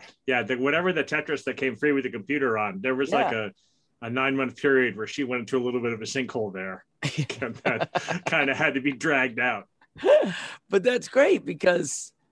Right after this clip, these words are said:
Speaker 2: when you think about public policy and how all
Speaker 1: It's
Speaker 2: the
Speaker 1: all
Speaker 2: different
Speaker 1: just fitting it
Speaker 2: constituencies
Speaker 1: together,
Speaker 2: fit
Speaker 1: Timmy. Well
Speaker 2: together,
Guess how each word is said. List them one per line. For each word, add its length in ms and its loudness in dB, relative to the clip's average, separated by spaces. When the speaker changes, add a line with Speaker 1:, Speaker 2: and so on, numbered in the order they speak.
Speaker 2:
when 120 -6
you 80 -8
think 160 2
about 240 0
public 320 -2
policy 640 2
and 100 -6
how 220 0
all 180 2
Speaker 1:
It's 120 -2
Speaker 2:
the 80 -4
Speaker 1:
all 280 4
Speaker 2:
different 60 -8
Speaker 1:
just 220 0
fitting 200 2
it 120 0
Speaker 2:
constituencies 100 -4
Speaker 1:
together, 200 -2
Speaker 2:
fit 80 -6
Speaker 1:
Timmy. 200 2
Well 180 4
Speaker 2:
together, 140 2